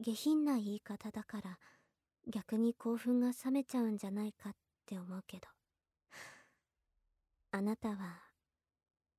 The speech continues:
そんなことないのよね。ううん。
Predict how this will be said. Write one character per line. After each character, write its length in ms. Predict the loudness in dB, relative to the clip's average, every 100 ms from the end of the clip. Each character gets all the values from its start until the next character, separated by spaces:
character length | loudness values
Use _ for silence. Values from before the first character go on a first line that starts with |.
| _
そ 220 | -10 -4
ん 60 | -2
な 100 | -4
こ 160 | -4
と 140 | -4 -4
な 160 | -4
い 80 | -4
の 80 | -4
よ 80 | -8 -12
ね。 200 | -18 -18 _ _ _ _ _ _ _ _ _ _ _ _ _ _ _ _ _ _ _ _ _ _ _ _ _ _ _ _ _ -20 -20 _ _ _ -2
う 40 |
う 20 | 2
ん。 320 | 2 0